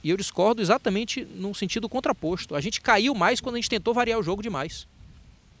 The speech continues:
O time caiu quando ele tentou encontrar modelos de jogo que ele não tava fazendo até então. Quando tentou jogar com meia, né? A gente tentou com Guerra, a gente tentou mudando muito aquele,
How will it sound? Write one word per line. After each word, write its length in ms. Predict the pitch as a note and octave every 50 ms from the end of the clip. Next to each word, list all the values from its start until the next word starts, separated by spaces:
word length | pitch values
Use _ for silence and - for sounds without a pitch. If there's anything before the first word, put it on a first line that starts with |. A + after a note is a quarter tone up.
| - - - - - - - - - -
O 80 | F3
time 260 | E3+ - - C4 D4
caiu 380 | - - A#3 F3+ D#3 E3+ A3+ C4
quando 160 | - - B3+
ele 100 | C4 B3+
tentou 540 | G#3 - B3+ A3 E3+ - - F#3 G#3 B3 C#4
encontrar 420 | C#4+ C4 - B3 G#3 E3 G#3+ B3
modelos 480 | C4+ C4+ B3 F3 C3 C#3+ D#3+ E3+ D#3+ D3+
de 120 | D3+ F3
jogo 420 | C#3 D3 D3+ E3+ G3 G#3+ G#3+ C4 A3+
que 100 | - -
ele 120 | A#3+ A#3+
não 80 | A#3 G#3+
tava 180 | - A#3 A#3
fazendo 300 | A3 - A#3+ G3 F3+ G#3
até 120 | A3 - B3+
então. 320 | C4+ A#3 - E3+ D#3 E3+ - - - - - - - - -
Quando 160 | - F#3 F#3+ E3+
tentou 220 | G3+ F3+ F3 G#3
jogar 220 | G3 A3 G3+ A3 G#3+
com 120 | - B3+
meia, 320 | A#3+ F#3+ D#3+ D#3+ E3+ F3 E3+ - - - - - - - - - - - - - - - - - - - - - -
né? 180 | D3 F#3+ B3 - - - - - -
A 80 | - C3+
gente 140 | C#3+ D3+ -
tentou 260 | F3+ D#3 - E3+ D3+
com 140 | - G3+ F#3
Guerra, 460 | D3+ D#3 E3 E3+ E3+ D#3 D3 E3 E3+ - - - - -
a 100 | - C3
gente 180 | C#3+ D#3+ - -
tentou 300 | F3+ D3 - - E3+ F3
mudando 520 | E3 F#3 E3 C3 D#3+ G3 A3 A3 E3+ F3+
muito 340 | E3 D#3 E3+ F#3+ F3+ - D#3+
aquele, 360 | C#3+ - D#3+ D#3 D3 C3+ -